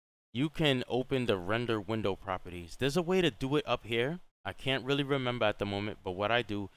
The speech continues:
is I click out, I right click into the nothingness like this, and I go to render window properties, and you click over to movement, and you could change these numbers right here. So since it's moving too much for me, I could, like, cut this in half.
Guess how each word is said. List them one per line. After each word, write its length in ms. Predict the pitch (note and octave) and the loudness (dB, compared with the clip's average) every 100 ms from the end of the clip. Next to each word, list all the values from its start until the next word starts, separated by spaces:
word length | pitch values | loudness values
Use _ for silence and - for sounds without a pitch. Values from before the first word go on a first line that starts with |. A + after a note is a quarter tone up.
| _ _ | _ _
is 160 | G#2+ F#2+ | -4 0
I 120 | G2 | 0
click 380 | F#2+ - C3+ - | 0 -2 -4 4
out, 260 | A#2+ A2+ - - _ _ _ - | 4 4 0 -20 _ _ _ -2
I 80 | G2+ | -2
right 280 | F#2 A#2+ C#3+ | 4 2 2
click 240 | - C3+ - | -4 -4 -2
into 240 | A#2+ - | -6 -4
the 120 | G2 F#2+ | -2 -2
nothingness 680 | G2 G#2+ G2 F#2 F2 - | 0 -2 -2 -4 -4 -4
like 180 | F#2 - | -6 -6
this, 360 | F#2 E2+ - - _ _ _ | -8 -6 -8 -12 _ _ _
and 120 | - G2 | -2 -2
I 60 | |
go 100 | G2+ | 0
to 80 | G2 | -2
render 340 | F#2+ G#2+ G#2 | -2 -2 -2
window 320 | F#2+ G2+ G2 F2+ | -2 -4 -4 -6
properties, 680 | - F2+ - D#2+ D#2 - - _ - | -4 -6 -4 -12 -10 -12 -14 _ -10
and 140 | G2 G2 | -6 -6
you 60 | |
click 280 | - C3 - | -6 -8 -2
over 320 | B2 A2 A2 | -2 0 -2
to 180 | G#2 G#2 | -2 -6
movement, 500 | F#2+ A#2+ B2 D#3 D#3 - _ _ _ _ _ - | -4 -4 -2 -4 -4 -10 _ _ _ _ _ -2
and 180 | A2+ A#2 | 0 0
you 60 | B2+ | 0
could 160 | B2+ | 0
change 280 | - C3 B2 | 0 0 0
these 220 | A#2 G2+ | -2 -2
numbers 340 | A2+ G#2+ G2 G2 | 0 0 -2 -2
right 200 | F#2+ F2+ | -4 -2
here. 280 | G2 D#2+ - | -2 -2 -6
So 200 | - G#2 | -2 -2
since 300 | - C3 F3 | 0 -2 -2
it's 160 | E3+ | -2
moving 300 | F3 E3+ D3 | 0 2 0
too 160 | - D#3 | 0 0
much 260 | C#3+ C#3+ - | 2 0 0
for 80 | |
me, 240 | E3 E3 - - | -2 0 -2 -4
I 80 | |
could, 180 | A#2+ B2+ | -2 0
like, 220 | A2 G2 | 0 -4
cut 240 | - B2+ - | -2 -4 -2
this 180 | G#2+ - | -4 -4
in 120 | F#2 | -4
half. 400 | G2 F2+ E2+ - | -4 -4 -6 -6